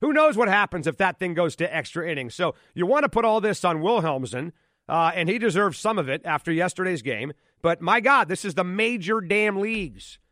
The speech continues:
Why is it so hard to find a left fielder who can catch a fly ball? Why is it so hard to find a catcher who won't brain fart and forget about a guy getting caught up between second and third,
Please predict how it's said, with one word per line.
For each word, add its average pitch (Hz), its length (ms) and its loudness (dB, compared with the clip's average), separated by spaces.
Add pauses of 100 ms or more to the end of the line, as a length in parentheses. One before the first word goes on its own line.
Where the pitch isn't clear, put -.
(160)
Why 185 200 2
is 220 160 0
it 190 100 -4
so 202 220 0
hard 202 240 2
to 165 60 -2
find 202 300 -2
a 180 40 0
left 175 200 -2
fielder 220 340 -2
who 165 100 -2
can 156 180 -6
catch - 460 -4
a 180 80 -4
fly 202 320 0
ball? 190 420 0 (360)
Why 208 200 2
is 214 140 -2
it 190 100 -2
so 208 220 0
hard 202 220 2
to 180 80 0
find 214 280 -2
a 180 60 -4
catcher 202 380 -2
who 170 100 2
won't 190 300 0
brain 202 280 0
fart 160 320 -2
and 156 100 -10
forget 190 240 -2
about 185 200 0
a 160 60 -4
guy 165 160 0
getting 160 260 -6
caught 196 240 -2
up 190 80 -6
between 170 300 -6
second 196 280 -4
and 151 140 -6
third, 208 380 0